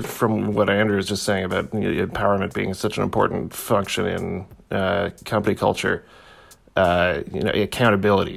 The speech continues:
is really the thing that we're after in boardroom culture. And what's, what's interesting when you look at Square versus Twitter is, is that, uh, at Square,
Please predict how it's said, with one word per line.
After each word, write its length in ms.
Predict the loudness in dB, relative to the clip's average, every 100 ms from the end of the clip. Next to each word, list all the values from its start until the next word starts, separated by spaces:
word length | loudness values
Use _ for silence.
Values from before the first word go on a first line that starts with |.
| -8
is 160 | -6
really 180 | -4 -4
the 120 | -6
thing 240 | -4 -4 -4
that 80 | -2
we're 160 | 0
after 340 | 0 0 -2 -2
in 300 | -2 -6 -4
boardroom 460 | 0 0 -2 -6
culture. 500 | -6 -6 -4 -6 -6 -12 -20 -20 -8 0
And 520 | 2 2 0 -4 -8 -18 -20 -20 -20 _
what's, 520 | 4 6 4 -2 -4
what's 300 | 2 4 6
interesting 420 | 6 4 2 4 4
when 340 | 2 2 4
you 140 | 4
look 180 | 4 4
at 200 | 2 0 -6 _ -8
Square 580 | -4 2 6 6 4
versus 640 | 4 0 0 -2 -2 -6 -10
Twitter 420 | 0 4 6 6 2
is, 480 | 0 -2 -4 -6 -4
is 320 | -2 -4 -4
that, 340 | 2 2 2 -4 -20 -20 -20 -20 -14 -2
uh, 360 | 2 4 2 0 -6 -20 -20 -20 -20 _ _ 4
at 260 | 6 4
Square, 920 | 0 -2 0 4 6 6 6 4 0